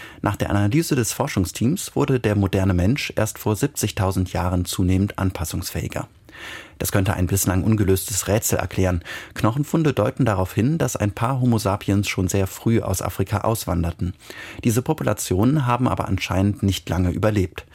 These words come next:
denn von ihnen finden sich keine Spuren im Genom der heutigen Menschen. Fürs langfristige Überleben in einer anderen Umgebung waren sie also möglicherweise nicht anpassungsfähig genug.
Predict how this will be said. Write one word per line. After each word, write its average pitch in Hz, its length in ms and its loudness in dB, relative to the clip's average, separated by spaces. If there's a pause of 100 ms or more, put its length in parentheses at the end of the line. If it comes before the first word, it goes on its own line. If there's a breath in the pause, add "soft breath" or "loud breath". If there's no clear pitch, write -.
(320 loud breath)
denn 98 120 2
von 90 160 0
ihnen 131 240 4
finden 113 340 2
sich - 220 -2
keine 90 260 0
Spuren 95 460 2
im 87 180 0
Genom 92 380 2
der - 160 -4
heutigen - 340 -2
Menschen. - 380 0 (640 loud breath)
Fürs - 260 0
langfristige 156 480 0
Überleben 101 480 0
in 98 140 0
einer 87 380 0
anderen 95 320 0
Umgebung 104 600 0 (140)
waren 139 240 2
sie 127 160 0
also 104 320 0 (100)
möglicherweise 95 800 0
nicht - 300 -4
anpassungsfähig - 800 -4
genug. - 420 -6